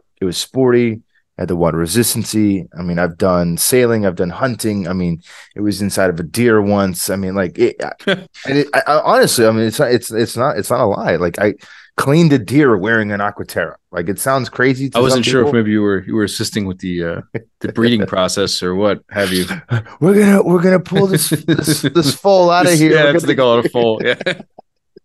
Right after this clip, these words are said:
Speaker 1: Gonna pull this foal outta here. Uh, no, but I mean, I was cleaning up a deer. My brother and I had gone hunting, and this was years ago, but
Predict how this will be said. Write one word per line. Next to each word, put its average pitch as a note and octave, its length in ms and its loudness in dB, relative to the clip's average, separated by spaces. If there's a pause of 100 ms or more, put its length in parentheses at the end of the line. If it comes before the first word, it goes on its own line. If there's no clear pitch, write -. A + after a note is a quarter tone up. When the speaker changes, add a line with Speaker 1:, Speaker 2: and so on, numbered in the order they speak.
(340)
Speaker 1:
Gonna A#2+ 160 2
pull D3+ 180 2
this C#3+ 140 0
foal D3 180 2
outta C3+ 160 2
here. A2+ 220 -2 (280)
Uh, A2+ 320 2
no, C3 320 4
but G#2+ 140 0
I A2+ 60 0
mean, A2 160 -2
I A2 40 0
was G#2+ 140 -2
cleaning C3 260 -2
up A2+ 120 -2
a G#2+ 40 -8
deer. A2 480 0
My F#2 140 -2
brother G#2 200 0
and G2+ 80 -2
I G2 40 0
had F#2+ 140 -2
gone F2+ 180 -4
hunting, G2 460 -6
and D#2+ 100 -6
this G2+ 160 -4
was F2 100 -10
years F2 220 -4
ago, D#2+ 300 -6
but E2 200 -6